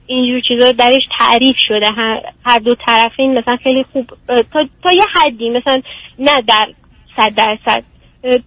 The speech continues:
تا یه حدی همدیگر رو میشناسن. اگه و الانم از هیچ ط-، اه، طرف طرفین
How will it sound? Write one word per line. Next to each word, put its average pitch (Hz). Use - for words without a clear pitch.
تا 302
یه 311
حدی 320
همدیگر 269
رو 320
میشناسن. 233
اگه 339
و 302
الانم 320
از 269
هیچ 302
ط-، -
اه، 262
طرف 262
طرفین 262